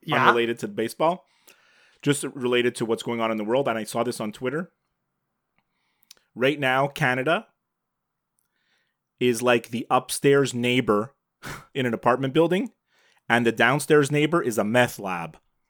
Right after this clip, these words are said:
Speaker 1: That's like from,
Speaker 2: That
Speaker 1: uh, Breaking Bad.
Speaker 2: That's what Canada is. We're the upstairs neighbor of a meth lab right now, ready to explode. All right.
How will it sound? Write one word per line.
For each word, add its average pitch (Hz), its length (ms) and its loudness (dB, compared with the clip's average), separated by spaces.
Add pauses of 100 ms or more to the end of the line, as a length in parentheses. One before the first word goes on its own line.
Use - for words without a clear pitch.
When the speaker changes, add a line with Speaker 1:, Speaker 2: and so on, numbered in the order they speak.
(1800)
Speaker 1:
That's 160 220 2
like 175 180 2
from, 170 220 4
Speaker 2:
That 117 120 8
Speaker 1:
uh, 147 120 6
Breaking 175 380 2
Bad. 160 360 8 (560)
Speaker 2:
That's 117 220 0
what 131 120 -2
Canada 123 340 2
is. 92 280 0
We're 107 140 -2
the 120 100 -2
upstairs 127 460 0
neighbor 123 360 -2
of 110 140 -4
a 110 40 -4
meth 104 280 -2
lab 78 280 -16 (140)
right 85 180 -14
now, 78 100 -20 (560)
ready 107 240 -4
to 107 120 -4
explode. 92 420 -12 (2500)
All 113 60 0
right. 101 200 -2